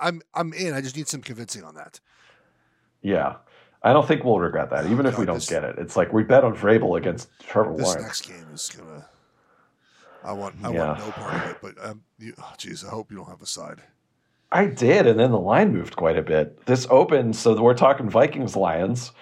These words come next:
Speaker 2: Um, this opened with the Vikings, as you would assume, as a two-point favorite, and it's moved because everyone's hammering the
Speaker 1: Yeah.
Speaker 2: Lions.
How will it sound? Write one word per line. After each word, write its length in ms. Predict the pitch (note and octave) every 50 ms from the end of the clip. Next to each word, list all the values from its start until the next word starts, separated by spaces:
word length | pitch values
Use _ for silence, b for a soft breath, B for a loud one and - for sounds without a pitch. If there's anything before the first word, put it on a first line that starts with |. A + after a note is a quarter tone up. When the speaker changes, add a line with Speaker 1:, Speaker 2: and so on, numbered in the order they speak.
| b b b b b b _ -
Speaker 2:
Um, 300 | G2 G2 F#2 F2 F2+ F#2+
this 180 | A#2 A#2 A#2+
opened 280 | C3+ B2 B2 D3+ C#3 B2+
with 120 | A2+ A2+
the 60 | A#2
Vikings, 640 | A2 - G#2+ A2 A2 - A2 A2+ B2 A#2+ A#2+ - - -
as 260 | - G#2 A2 - -
you 80 | A2+
would 100 | A2 G2+
assume, 480 | G2 - - - - G2+ F#2+ F#2+ A2 B2
as 180 | B2+ G2+ F#2 A#2+
a 80 | F#2+
two-point 460 | - - - A2+ A2 - G#2 G2 F#2
favorite, 600 | - - G#2+ A#2+ C#3 B2+ F#2 E2+ E2 G2 - b b b b b b b b b _ _
and 580 | - G#2+ G#2+ G2+ G2+ G#2 G#2 G2+ G2+ F#2+ - - -
it's 200 | A2+ A2 A2 - G2
moved 440 | F#2+ A2 D3+ F3+ D#3 - - -
because 320 | - - - A#2 G2+ - - -
everyone's 400 | G#2+ A2+ B2+ C3 C3 C3 B2 -
hammering 500 | - - A2 A#2 C3 C3 B2+ A#2+ A#2+ A2+
the 100 | G#2+ F#2
Speaker 1:
Yeah. 80 | G2+
Speaker 2:
Lions. 520 | A2 B2+ - G#2 E2 E2 E2 - - -